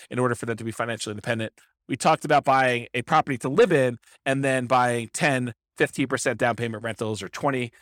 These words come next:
or ten, twenty percent down payment rentals, or ten, twenty-five percent down payment rentals. And those all took about thirty-three years, give or take,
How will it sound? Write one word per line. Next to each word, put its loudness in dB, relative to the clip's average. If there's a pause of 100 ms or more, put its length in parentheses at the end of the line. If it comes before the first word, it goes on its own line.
or -2
ten, 0
twenty 2
percent -4
down 0
payment -2
rentals, -2
or -10
ten, -2
twenty-five -4
percent -8
down -4
payment -8
rentals. -8 (300)
And -2
those 4
all 4
took -2
about 0
thirty-three -2
years, -2
give -6
or -6
take, -6